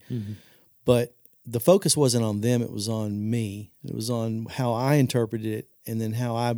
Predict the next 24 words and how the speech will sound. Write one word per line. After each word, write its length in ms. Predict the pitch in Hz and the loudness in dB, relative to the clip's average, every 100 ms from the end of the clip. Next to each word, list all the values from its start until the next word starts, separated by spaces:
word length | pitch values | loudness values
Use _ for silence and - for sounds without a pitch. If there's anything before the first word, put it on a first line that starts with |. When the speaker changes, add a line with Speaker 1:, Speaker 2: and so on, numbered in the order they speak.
| 107 | -4
Speaker 2:
responded 880 | 104 - - 143 156 160 117 101 - | -4 -2 -2 2 4 4 2 -2 -6
to 160 | 117 107 | -4 -2
that 180 | 107 | -4
interpretation 920 | 101 95 113 - 110 123 120 - 104 101 - | -4 -6 -6 -8 -6 -2 -2 -2 -6 -10 -14
Speaker 1:
Yeah. 120 | 117 107 _ _ - | -14 -16 _ _ -4
Speaker 2:
and 100 | 117 | 0
how 200 | 123 120 | 2 2
I 160 | 120 | 0
acted 400 | 123 127 127 127 | -2 -2 0 0
out 320 | 120 123 127 - | 2 2 0 -4
to 80 | - | -6
protect 400 | 117 - 143 135 | -2 2 0 0
myself, 680 | 110 104 - - - - - | -2 0 -2 -4 -12 -20 -18
Speaker 1:
Hmm. 60 | 113 | -10
Speaker 2:
to 140 | 127 | -6
defend 400 | 117 - 131 127 | -4 -2 0 2
myself. 680 | 117 104 - - - - - _ _ _ _ | 0 -2 -4 -4 -10 -16 -20 _ _ _ _
Speaker 1:
So 120 | 143 | -4
God, 280 | 135 143 151 - | 0 0 -2 -8
God 260 | 151 147 131 | -2 -2 0
kinda 240 | 143 127 | 0 0
took 200 | - 131 131 | 0 -4 -4
you 80 | |
through 720 | 113 131 123 123 120 113 107 | -6 -4 -2 0 -2 -4 -8